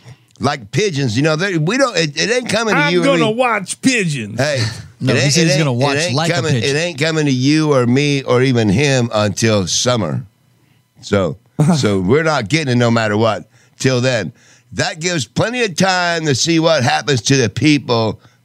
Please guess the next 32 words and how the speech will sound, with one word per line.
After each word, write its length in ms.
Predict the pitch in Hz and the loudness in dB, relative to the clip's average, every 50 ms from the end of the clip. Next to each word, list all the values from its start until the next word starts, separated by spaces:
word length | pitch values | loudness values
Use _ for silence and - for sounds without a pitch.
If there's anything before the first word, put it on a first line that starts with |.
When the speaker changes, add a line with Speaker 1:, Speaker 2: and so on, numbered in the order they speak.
| _ _ _ | _ _ _
Speaker 1:
everybody 480 | 147 139 127 120 113 120 113 107 104 | -2 -2 -2 0 0 0 0 0 0
who's 180 | 92 107 101 - | -2 -2 -4 -4
taking 360 | - - 143 147 120 85 71 | -4 -4 -4 -4 -2 -4 -6
it. 140 | 64 55 - _ _ _ _ _ _ _ _ _ _ _ _ _ _ _ _ | -6 -6 -10 _ _ _ _ _ _ _ _ _ _ _ _ _ _ _ _
You 120 | - 107 | -8 -6
start 360 | 104 - - - 123 120 107 92 | -6 -4 -4 -4 -4 -4 -4 -6
seeing 260 | - - 123 120 110 90 | -4 -4 -2 -2 -2 -2
people 240 | 127 127 110 107 | -2 -2 -2 -2
saying, 220 | 98 107 123 120 120 | -2 0 -2 -2 0
"Oh, 240 | 127 143 135 123 117 107 | 0 0 0 -2 -4 -2
fuck, 260 | - 143 147 131 110 | -2 -2 -2 -2 -4
my 140 | 113 113 107 | -4 -4 -2
back's 320 | 104 104 123 123 104 104 - | 0 -2 -2 -2 -4 -8 -4
fucked 320 | - 104 101 90 - - | -2 -2 -2 0 0 0
up," 260 | 110 107 95 80 - - - - - - _ | 0 0 -2 -4 -8 -14 -20 -20 -20 -12 _
or 100 | - 80 | -4 -4
somebody 480 | 80 - - 120 117 113 117 110 107 104 | -2 0 0 0 2 2 2 0 0 -2
can't 340 | - - 117 117 113 101 - | -2 -2 -2 -2 -2 -4 -4
fucking 340 | 117 110 101 113 104 90 | -4 -4 -2 -2 -2 0
walk 360 | 85 92 107 113 120 113 - 120 | 2 2 2 0 0 -2 -2 0
no 140 | 120 107 | 0 0
more 300 | 107 104 107 110 113 110 | 2 2 2 2 2 0
or 40 | 104 | 0
some 240 | - - 117 113 101 | 0 0 0 0 0
shit. 160 | - - 117 | 0 0 0
I'll 60 | 113 | 0
be 80 | 117 117 | 0 0
like, 160 | 110 107 98 | 0 0 2
"Well, 240 | 110 135 156 175 185 | 0 0 0 2 0
I 100 | 165 170 | 0 2
don't 140 | 175 170 170 | 2 0 2
know." 400 | 180 180 175 160 147 135 131 | 2 2 2 0 0 -2 -4